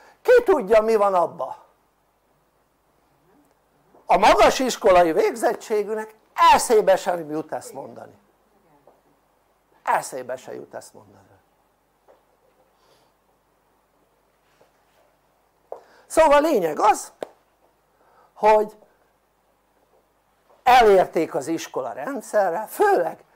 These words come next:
e-, egyszerűen nem értem, mikor olyanokat hallok, például most, reklámba nyomják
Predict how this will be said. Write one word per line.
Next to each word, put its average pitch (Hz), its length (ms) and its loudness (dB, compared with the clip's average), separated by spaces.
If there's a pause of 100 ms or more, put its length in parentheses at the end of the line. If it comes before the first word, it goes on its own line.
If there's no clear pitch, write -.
(840)
e-, 277 240 -2
egyszerűen 269 540 2
nem 220 180 -2
értem, 156 360 0
mikor 175 300 -6
olyanokat 226 640 4
hallok, 185 840 2
például 135 540 -2
most, 160 380 -2 (440)
reklámba 147 800 -2
nyomják 143 800 -10